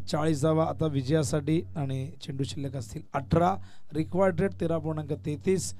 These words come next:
आणि current run rate आपण बघितलं तर बारा पूर्णांक शून्य शून्य प्रति over मागे. पहिल्या ओव्हरमध्ये आठ आल्या, या ओव्हरमध्ये चौदा आल्यात. बघा पुढचा जो संघ आहे आजदे आणि त्याचबरोबर, अ, वामाली दोन्ही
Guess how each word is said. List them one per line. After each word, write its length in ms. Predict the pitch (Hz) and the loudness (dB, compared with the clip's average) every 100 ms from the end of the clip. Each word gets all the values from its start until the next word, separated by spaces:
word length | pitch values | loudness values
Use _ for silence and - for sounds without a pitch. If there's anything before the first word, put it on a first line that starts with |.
| - - - - | -10 -12 -12 -10
आणि 320 | 139 123 123 147 - - | -6 -4 -6 -8 -12 -6
current 320 | 160 175 165 | 0 2 2
run 160 | 160 156 | 2 0
rate 120 | 170 | 0
आपण 220 | 143 147 | -2 0
बघितलं 320 | 135 139 143 135 | -2 0 -2 -2
तर 140 | 147 | -2
बारा 260 | 143 131 139 | -2 -4 -4
पूर्णांक 420 | 131 131 135 170 | -4 -6 -8 -8
शून्य 400 | - 170 151 170 | -8 -6 -4 -2
शून्य 380 | - - 165 196 - - - - | -2 -4 -4 -4 -6 -18 -20 -12
प्रति 280 | - - 220 | -8 -4 4
over 180 | 190 143 | 6 6
मागे. 220 | 120 120 | 2 -4
पहिल्या 320 | - 175 196 | -2 0 4
ओव्हरमध्ये 340 | 202 190 190 190 | 4 2 2 2
आठ 160 | 180 | 2
आल्या, 160 | 185 185 | 2 4
या 100 | 170 | 4
ओव्हरमध्ये 300 | 165 156 160 | 2 0 -2
चौदा 380 | 139 151 143 156 | -2 -4 0 2
आल्यात. 200 | 156 160 - - - | 2 -2 -6 -12 -8
बघा 180 | 170 185 | -4 -2
पुढचा 400 | 202 175 165 208 | 0 0 2 2
जो 120 | 202 | 2
संघ 320 | 180 180 175 170 | 2 2 2 4
आहे 260 | 151 117 101 - - - - | 4 2 -6 -12 -16 -12 -4
आजदे 320 | 147 104 180 | -2 0 2
आणि 160 | 175 170 | 2 0
त्याचबरोबर, 600 | 165 160 156 160 156 156 | 0 0 0 0 2 4
अ, 240 | 156 156 - - - - | 4 2 -4 -12 -14 -4
वामाली 500 | 143 151 156 143 127 - - - - | -2 2 2 2 -2 -6 -10 -10 -10
दोन्ही 580 | 131 160 185 208 214 | 2 4 6 4 4